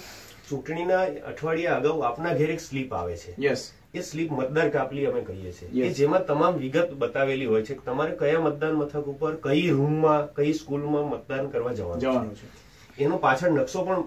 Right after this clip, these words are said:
Speaker 1: બતાવેલો હોય છે.
Speaker 2: યસ.
Speaker 1: Google Map હોય છે.
Speaker 2: યસ.
Speaker 1: એટલે મતદારને સુવિધા રહે અને વિધાન આરે મારે મત આપવા ક્યાં જવાનું
Speaker 2: ક્યાં
Speaker 1: છે.
Speaker 2: જવાનું છે.
Speaker 1: બરાબર? તો એ મતદાર કાપલીની સાથે અમે એક વોટર ગાઈડ આપીશું.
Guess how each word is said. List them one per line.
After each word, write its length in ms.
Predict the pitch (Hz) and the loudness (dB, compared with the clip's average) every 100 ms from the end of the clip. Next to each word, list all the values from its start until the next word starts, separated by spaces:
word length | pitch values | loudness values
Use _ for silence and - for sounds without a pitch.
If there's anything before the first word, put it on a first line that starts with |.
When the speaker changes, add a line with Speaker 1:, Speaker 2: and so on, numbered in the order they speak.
| - | -4
Speaker 1:
બતાવેલો 400 | 131 107 98 87 | -6 -4 -4 -4
હોય 220 | - 123 | -6 -2
છે. 60 | 131 | -2
Speaker 2:
યસ. 180 | - - - 120 | -2 -8 -18 -4
Speaker 1:
Google 220 | 131 156 | 4 6
Map 180 | 135 131 - | 6 2 0
હોય 120 | 95 | -10
છે. 180 | 87 120 | -8 -6
Speaker 2:
યસ. 180 | 120 - - - - | -6 -6 -18 -20 -16
Speaker 1:
એટલે 140 | - - | -4 -2
મતદારને 560 | 127 127 151 170 202 | -2 0 2 4 2
સુવિધા 420 | - 143 160 151 | 0 0 4 6
રહે 160 | - 113 | 6 4
અને 140 | 151 | 2
વિધાન 380 | 160 107 120 160 | 0 0 2 4
આરે 180 | 170 175 | 4 4
મારે 200 | 156 160 | 2 0
મત 240 | 135 127 | 0 -2
આપવા 220 | 135 131 123 | -2 -2 -4
ક્યાં 180 | 117 | -4
જવાનું 240 | 98 92 123 | -4 0 0
Speaker 2:
ક્યાં 140 | 113 | 0
Speaker 1:
છે. 40 | 101 | -6
Speaker 2:
જવાનું 140 | 113 | -10
છે. 600 | - - - - - - | -16 -20 -20 -20 -20 -10
Speaker 1:
બરાબર? 280 | 127 156 214 | -6 -4 -4
તો 220 | - 190 | -6 -6
એ 160 | 196 208 | 0 2
મતદાર 480 | 135 120 143 170 | 2 0 2 2
કાપલીની 580 | - 143 - 156 165 185 | 2 2 0 -2 -4 -4
સાથે 340 | 190 131 - 180 | -2 -2 -2 -4
અમે 160 | 170 | -2
એક 80 | 180 | -2
વોટર 320 | 107 104 127 | -2 -2 -2
ગાઈડ 220 | 120 92 | -2 -2
આપીશું. 420 | 87 87 85 - | -6 -12 -16 -20